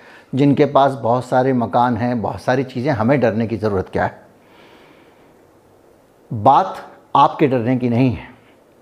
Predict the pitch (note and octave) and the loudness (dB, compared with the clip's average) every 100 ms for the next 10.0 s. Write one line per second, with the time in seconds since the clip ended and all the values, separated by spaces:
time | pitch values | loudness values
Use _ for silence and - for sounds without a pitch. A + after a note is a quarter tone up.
0 | _ _ - - - - A2 C3 D#3+ - | _ _ -20 -20 -20 -10 -2 -2 -2 -2
1 | E3+ C3 C3+ - D3+ E3+ B2 B2 A#2+ - | -4 -2 -8 -6 -2 0 0 -2 -4 -10
2 | - _ _ _ C#3 D3 - C3 C#3 F3 | -20 _ _ _ -6 -6 0 2 2 0
3 | - - - C#3 A3+ - C#3+ C3 C3+ A#2 | -6 -10 0 2 2 0 0 2 0 0
4 | C3 C#3+ B2+ - _ _ - C3+ A#2+ C#3+ | -2 -4 -8 -20 _ _ -8 -4 0 2
5 | F3 D3 B2+ C3 B2 B2 B2+ C3+ C3+ D3+ | 4 2 2 -2 -2 -2 -2 -2 0 0
6 | D3+ D#3 D3+ B2+ F#3 G3 C3 C3 B2+ C3+ | 2 0 0 2 0 2 -2 -2 -2 -4
7 | C#3 - - - - B2+ E3 D3 B2+ C#3 | -4 -10 -20 -12 -2 2 2 2 0 -2
8 | B2+ B2 B2+ C#3+ C#3+ D3+ D3 C#3+ C#3 A2 | -4 -4 -2 -2 0 0 2 2 0 -2
9 | - E3 - A3 F#3 - E3 C#3+ C#3 C#3+ | -4 -4 0 0 0 -4 -6 -6 -4 -6